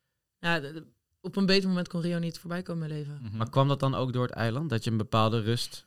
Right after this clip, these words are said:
Speaker 3: hebt gevonden,
Speaker 1: Ja.
Speaker 3: omdat je die afleiding misschien niet had?
Speaker 1: Ja, en daarom is Ilse ook zo speciaal voor mij geworden. Ik heb met Ilse gesprekken gehad wat, wat ik in Nederland niet zou kunnen voeren.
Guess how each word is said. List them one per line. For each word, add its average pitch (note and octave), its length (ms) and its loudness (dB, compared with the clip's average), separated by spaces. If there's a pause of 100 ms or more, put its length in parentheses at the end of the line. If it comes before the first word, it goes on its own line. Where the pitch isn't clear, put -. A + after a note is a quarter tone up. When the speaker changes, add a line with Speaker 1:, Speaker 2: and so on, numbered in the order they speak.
Speaker 3:
hebt A2 200 -4
gevonden, A2+ 340 -4
Speaker 1:
Ja. C#3+ 60 2
Speaker 3:
omdat B2+ 200 2
je - 60 -6
die G#2 140 -4
afleiding A2 460 0
misschien A2+ 260 -6
niet A2+ 140 -4
had? C3+ 300 -4
Speaker 1:
Ja, G3 260 4
en F#3+ 80 4
daarom G#3 180 6
is F#3+ 60 0
Ilse G#3 220 -2
ook G#3 80 -6
zo - 100 -6
speciaal F#3 280 -8
voor F3 100 -8
mij F3 80 -6
geworden. E3 380 -8 (120)
Ik E3+ 140 -10
heb F#3 100 0
met F3+ 120 -2
Ilse F3+ 220 -4
gesprekken F#3 400 -6
gehad F3+ 160 -6
wat, - 140 -14 (100)
wat F3+ 160 -6
ik - 100 -8
in F3+ 80 -2
Nederland F3+ 300 2
niet F3 160 0
zou E3+ 180 0
kunnen E3 260 -6
voeren. D3+ 400 -8